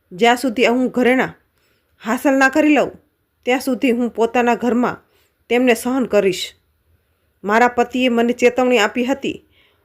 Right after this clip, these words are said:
"ખૂબ જ ધ્યાન રાખવું, તેને કોઈ પણ વસ્તુની કમી ના પડવા દેવી." પરંતુ સચ્ચાઈ તો એ હતી કે હું ખૂબ જ વધારે પરેશાન થઈ ગઈ હતી, કારણ કે નીતાના આવ્યા બાદ મહેમાનો ચાલુ રહેતા હતા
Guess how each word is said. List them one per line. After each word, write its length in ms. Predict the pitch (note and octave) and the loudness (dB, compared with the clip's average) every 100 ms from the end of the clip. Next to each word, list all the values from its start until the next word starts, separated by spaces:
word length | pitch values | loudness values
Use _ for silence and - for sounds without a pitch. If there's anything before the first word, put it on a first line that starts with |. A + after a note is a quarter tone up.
| _ | _
"ખૂબ 220 | B3 G#3 | -8 2
જ 280 | B3 - E3 - | 2 2 -14 -2
ધ્યાન 240 | B3 A3 | -2 0
રાખવું, 540 | G3+ F#3+ - D#3+ E3+ _ _ _ _ _ _ _ - | -2 -4 -6 -14 -16 _ _ _ _ _ _ _ -4
તેને 200 | C4 C4 | 0 2
કોઈ 200 | C4+ C4+ | 4 4
પણ 220 | D4+ C4 | 2 0
વસ્તુની 360 | A#3+ A#3+ B3 A#3 | -2 -2 -4 -4
કમી 300 | A3 B3 B3+ | -4 -2 0
ના 140 | G#3 | -2
પડવા 300 | G3+ F#3 F3+ | 0 0 2
દેવી." 340 | E3 D#3+ D#3 - _ _ _ _ _ _ - | 0 -2 -4 -8 _ _ _ _ _ _ -4
પરંતુ 460 | B3+ D4+ C#4 - - _ _ _ | 0 2 0 -4 -14 _ _ _
સચ્ચાઈ 400 | - B3 C#4+ C4 | -4 -2 2 2
તો 160 | B3+ A3+ | 4 4
એ 120 | C4 | 4
હતી 280 | C#4+ C#4+ A3 | 2 0 -4
કે 300 | - A2+ - _ _ _ - | -4 -10 -10 _ _ _ -8
હું 120 | C#4 | -8
ખૂબ 300 | - B3+ B3+ | -6 0 2
જ 140 | C4+ | 4
વધારે 340 | F#3+ F#3+ C4 A#3 | 0 0 0 0
પરેશાન 460 | G#3 G#3 G#3+ F#3 | 0 -2 0 -4
થઈ 180 | E3+ G3 | -2 -4
ગઈ 160 | D#3+ E3+ | -2 -4
હતી, 340 | F3+ - - _ _ _ _ _ _ _ | -6 -14 -18 _ _ _ _ _ _ _
કારણ 320 | A#3 B3 D4+ | 0 2 2
કે 160 | C4 G3+ | 0 0
નીતાના 480 | G#3 A3+ B3+ B3 A3 | 0 0 0 2 0
આવ્યા 220 | A3 A#3 | 2 0
બાદ 220 | A#3+ A3+ - _ _ - _ G3 | 0 -4 -8 _ _ -20 _ -2
મહેમાનો 400 | A#3 B3+ B3+ B3+ | 0 2 0 0
ચાલુ 340 | A3+ B3+ B3 | 2 2 4
રહેતા 300 | G#3+ A3+ F3+ | 0 -2 -4
હતા 320 | F3 E3 F3+ | -6 -8 -12